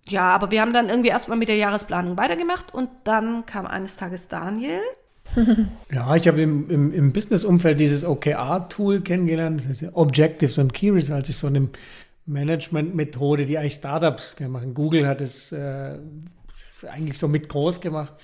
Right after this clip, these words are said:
Speaker 2: machen inzwischen aber viele. Und fand ich so faszinierend, weil es, äh, zwei Dinge da dran, zum einen weg vom Jahr hin zum Quartal.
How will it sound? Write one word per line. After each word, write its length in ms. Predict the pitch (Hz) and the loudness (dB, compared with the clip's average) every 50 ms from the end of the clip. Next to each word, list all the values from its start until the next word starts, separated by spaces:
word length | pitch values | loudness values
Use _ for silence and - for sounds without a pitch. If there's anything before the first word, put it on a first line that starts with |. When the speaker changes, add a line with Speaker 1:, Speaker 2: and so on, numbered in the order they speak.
| - - - - | -20 -20 -16 -4
Speaker 2:
machen 220 | - 170 165 180 175 | -2 2 4 6 4
inzwischen 340 | 160 - 165 143 - 160 143 | 4 4 0 -4 -2 -2 -2
aber 180 | 135 123 131 | -2 -4 -6
viele. 420 | 120 - - 165 165 165 165 151 - - _ _ _ _ _ - - - - - - - - _ - - _ | -12 -12 -10 -8 -8 -6 -6 -8 -10 -16 _ _ _ _ _ -20 -20 -20 -20 -20 -20 -20 -20 _ -20 -14 _
Und 240 | - 160 156 151 147 | -2 -2 -2 0 0
fand 160 | 180 214 269 | -2 -2 -2
ich 80 | 247 - | -2 -2
so 120 | 247 226 240 - | -4 -6 -6 -8
faszinierend, 600 | - 233 226 226 - - 185 175 190 208 185 151 | -8 -8 -8 -6 -4 0 0 2 2 2 2 2
weil 160 | 147 143 143 | 0 0 0
es, 400 | 147 151 147 - - - - - | 0 -2 -4 -8 -14 -16 -10 -6
äh, 140 | 190 156 135 | -4 -4 -4
zwei 200 | - - 156 156 | -4 -2 -2 0
Dinge 300 | 143 175 196 226 240 220 | 2 2 2 2 0 0
da 140 | 196 196 180 | -2 -2 -4
dran, 400 | - 160 165 170 170 175 170 - - | -2 -2 -2 -2 0 -2 -2 -4 -6
zum 200 | - 156 156 156 | -6 -6 -6 -6
einen 500 | 147 143 165 175 190 196 190 190 190 190 - | -6 -4 -4 -2 -2 -2 -4 -6 -8 -10 -12
weg 380 | - 160 139 156 175 175 - - | -10 -8 -4 -4 -4 -6 -6 -6
vom 200 | - 185 165 151 | -2 -2 0 0
Jahr 300 | 139 139 143 165 202 214 | -2 -2 -4 -4 -4 -2
hin 220 | 185 180 180 175 | -2 -2 -2 -2
zum 180 | 175 160 160 147 | -4 -6 -8 -8
Quartal. 560 | - 151 139 - 135 139 165 180 226 247 | -8 -10 -10 -10 -10 -10 -10 -10 -12 -12